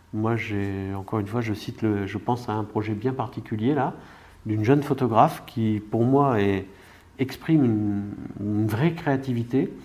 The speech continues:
Et quand elle m'a montré ses photos, j'ai, j'ai, j'ai vraiment été inspiré. J'ai, j'ai trouvé que c'était très créatif, très, très, très, très créatif. Et donc, je, je trouvais que j'avais un, un vrai devoir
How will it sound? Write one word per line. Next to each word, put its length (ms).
Et 60
quand 180
elle 100
m'a 120
montré 280
ses 140
photos, 380
j'ai, 180
j'ai, 240
j'ai 140
vraiment 240
été 140
inspiré. 480
J'ai, 180
j'ai 160
trouvé 280
que 40
c'était 240
très 280
créatif, 440
très, 80
très, 240
très, 240
très 180
créatif. 540
Et 80
donc, 320
je, 260
je 100
trouvais 300
que 60
j'avais 200
un, 240
un 140
vrai 240
devoir 540